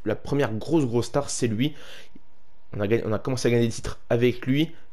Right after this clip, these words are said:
Et pour moi, c'est vraiment un exemple et de, pour remontrer un petit peu cette mentalité de gagnant, de mecs qui ont gagné à Lyon.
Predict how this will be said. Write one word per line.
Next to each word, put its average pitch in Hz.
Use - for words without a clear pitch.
Et -
pour 113
moi, 139
c'est -
vraiment 120
un 123
exemple 131
et 110
de, 101
pour 107
remontrer 127
un -
petit 120
peu 135
cette 110
mentalité 117
de 113
gagnant, 127
de 117
mecs 123
qui -
ont 104
gagné 131
à 127
Lyon. 135